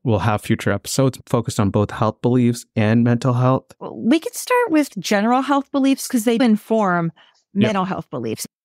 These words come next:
Speaker 1: So let's transition to health beliefs. There's a broader sense of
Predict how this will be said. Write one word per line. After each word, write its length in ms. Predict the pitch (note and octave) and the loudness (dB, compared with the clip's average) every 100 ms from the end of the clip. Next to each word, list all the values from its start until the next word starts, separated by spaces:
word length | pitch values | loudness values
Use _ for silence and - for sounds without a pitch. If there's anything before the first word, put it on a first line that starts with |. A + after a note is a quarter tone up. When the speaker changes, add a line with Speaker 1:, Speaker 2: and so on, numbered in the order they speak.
| _ _ - | _ _ -2
Speaker 1:
So 120 | D#3+ | 0
let's 180 | E3 - | 0 0
transition 540 | G#3 F#3+ F3+ - E3+ | 0 2 0 0 -2
to 680 | - - C3+ A#2+ B2+ A#2 D#2 - _ _ | -4 0 4 6 4 2 0 -8 _ _
health 360 | - - B2 - _ | -6 -2 -2 -2 _
beliefs. 600 | - G2 F#2 - - - - _ _ _ _ _ | -2 0 0 -6 -8 -12 -16 _ _ _ _ _
There's 380 | - C#3 C3+ - | -2 0 0 0
a 100 | A2+ - _ _ _ _ _ _ _ _ _ - | -4 -6 _ _ _ _ _ _ _ _ _ -12
broader 800 | A#2+ B2+ A#2+ C3 D3 D3+ D#3 E3+ | -2 2 2 2 2 2 2 -2
sense 460 | - - A#2 A#2 - | -4 0 2 0 0
of 640 | A#2+ G#2+ G#2 G2+ G2 A2 | 0 2 2 2 -2 -6